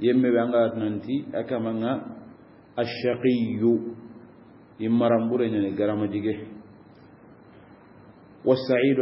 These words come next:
أي ومنهم السعيد أو ألا كمن نغني بأن لا تنتي هو سعيد أكمن لي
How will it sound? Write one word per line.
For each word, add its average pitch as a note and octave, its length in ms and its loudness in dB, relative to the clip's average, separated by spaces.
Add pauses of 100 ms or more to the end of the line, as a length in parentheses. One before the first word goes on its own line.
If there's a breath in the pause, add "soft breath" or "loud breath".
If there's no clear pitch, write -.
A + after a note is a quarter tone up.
أي C#3 80 4
ومنهم C3+ 480 2
السعيد B2+ 540 -2 (340)
أو B2 220 4
ألا C#3 240 4
كمن B2 240 -2
نغني A2+ 280 0
بأن A#2+ 280 0
لا A#2+ 120 4
تنتي G#2 360 -2
هو C3 180 0 (580)
سعيد G#2+ 420 0 (240)
أكمن G#2 460 0
لي A#2 180 -4